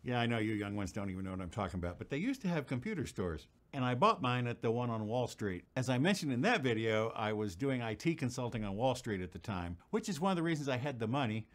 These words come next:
And also it meant that I could deduct it because it was for business. Eh? I love tax deductions. I don't get very many anymore.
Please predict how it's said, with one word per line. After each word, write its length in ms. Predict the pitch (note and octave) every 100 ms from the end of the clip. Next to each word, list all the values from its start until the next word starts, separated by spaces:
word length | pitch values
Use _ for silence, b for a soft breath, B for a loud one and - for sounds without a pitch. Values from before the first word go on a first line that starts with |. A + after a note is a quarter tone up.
| B _
And 80 | -
also 360 | D#3+ C4+ G3 D3
it 120 | C#3+
meant 240 | C#3+ C#3+ C#3
that 120 | B2+
I 120 | B2
could 260 | B2 A2+ F#2+
deduct 560 | G#2+ F#2+ E3 B3 -
it 260 | G#2+ - A2+
because 480 | A2+ - A2 A2 G#2+
it 140 | -
was 160 | B2+ -
for 180 | G3
business. 840 | G3 E3+ B3 G#3 C3+ F#2 - - - _ _ F2+
Eh? 260 | C3 A3+ F#3 - _ _ -
I 100 | A2
love 300 | G#2 G2 F2+
tax 260 | - G2 -
deductions. 580 | G2+ F#2+ G2 - F2 D2+ A2+
I 60 |
don't 220 | A2 A2+
get 180 | G2 -
very 180 | F#2 F2
many 280 | E2+ D#2+ E2
anymore. 400 | D#2+ D#2 D#2+